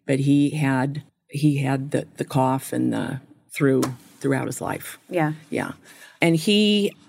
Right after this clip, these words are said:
Speaker 1: it was very adventuresome little boy. He had little temper tantrums. I remember I, when Caitlin was a little older, I took her on the back of the bicycle 'cause I couldn't take him anymore 'cause he was just too big.
Speaker 2: Yeah.
Speaker 1: And,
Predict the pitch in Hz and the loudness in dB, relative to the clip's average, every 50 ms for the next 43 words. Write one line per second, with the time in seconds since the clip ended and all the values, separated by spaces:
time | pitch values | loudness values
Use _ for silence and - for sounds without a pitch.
0 | _ - 240 320 370 294 196 175 170 185 202 233 208 165 160 151 143 143 - 156 | _ 2 4 4 4 4 4 4 4 4 4 2 2 2 2 2 2 2 0 -2
1 | 151 - - 160 165 151 156 160 160 160 160 160 175 214 269 285 - _ _ _ | 0 0 2 2 2 2 2 0 0 0 0 2 2 0 0 -2 -2 _ _ _
2 | _ - - - - 214 170 170 156 160 175 180 196 254 - - 202 175 170 160 | _ -14 -6 -2 0 2 2 2 2 2 2 2 0 0 0 0 0 2 2 0
3 | 160 - 156 147 143 147 - 165 180 220 233 - 170 160 160 156 160 160 156 156 | 0 0 0 0 0 -2 -2 0 0 0 0 0 2 2 4 4 4 4 2 2
4 | 156 151 147 151 156 156 - - - _ _ _ _ _ _ _ 175 170 160 160 | 2 2 2 0 -2 -4 -8 -16 -20 _ _ _ _ _ _ _ 0 0 0 0
5 | - - 170 - - - 190 180 180 180 170 165 175 170 165 170 165 165 165 165 | 2 2 2 2 2 2 0 2 2 2 2 2 2 2 2 2 2 2 2 2
6 | 165 165 180 180 175 160 156 165 - - 165 165 - - 175 165 160 160 160 156 | 2 2 0 2 2 2 0 0 -2 -4 -6 -4 -2 0 0 2 2 2 0 -2
7 | - - - _ _ _ _ _ _ - 160 156 156 151 151 156 156 165 - 147 | -6 -16 -20 _ _ _ _ _ _ 0 2 4 4 4 4 2 2 2 0 -2
8 | 143 147 143 139 156 156 - 190 180 - 202 202 202 190 165 - - - - 185 | 0 0 0 0 0 0 -2 -2 -2 0 0 -2 -2 -2 -4 -4 -4 -2 -2 -2
9 | 165 160 165 - 165 160 156 - 165 160 165 170 175 175 175 175 180 - 180 165 | -2 -2 -2 -2 -2 -2 0 0 0 0 2 2 0 0 -2 -2 -2 0 0 2
10 | 165 165 151 139 - - 151 - - - 175 156 151 143 139 151 175 208 240 - | 2 2 2 0 0 -2 -4 -2 -2 -2 0 2 2 2 2 2 0 -2 -4 -2
11 | 185 185 175 156 156 156 - - - - - - 165 165 160 151 143 147 - | 0 0 2 0 0 -4 -6 -12 -20 -8 -2 0 2 4 4 4 4 2 0